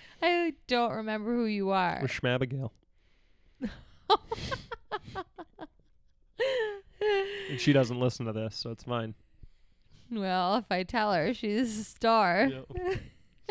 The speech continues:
Speaker 1: <laughs>
Speaker 2: Our only special
Speaker 1: Uh,
Speaker 2: guest
Speaker 1: our
Speaker 2: doesn't even
Speaker 1: only
Speaker 2: listen to our
Speaker 1: special
Speaker 2: podcast.
Speaker 1: guest.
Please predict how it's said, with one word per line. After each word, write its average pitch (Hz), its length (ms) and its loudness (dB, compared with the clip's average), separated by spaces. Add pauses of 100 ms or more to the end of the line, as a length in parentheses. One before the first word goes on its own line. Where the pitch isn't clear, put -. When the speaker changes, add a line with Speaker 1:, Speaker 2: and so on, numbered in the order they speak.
(220)
Speaker 1:
<laughs> 392 120 -6 (680)
Speaker 2:
Our 139 140 -2
only 143 280 6
special 123 340 6
Speaker 1:
Uh, 120 80 0
Speaker 2:
guest 120 500 2
Speaker 1:
our - 120 -2
Speaker 2:
doesn't 131 200 2
even 131 140 2
Speaker 1:
only 131 100 0
Speaker 2:
listen 127 180 2
to 123 80 6
our 120 60 4
Speaker 1:
special 117 260 2
Speaker 2:
podcast. 117 320 -2
Speaker 1:
guest. - 340 -12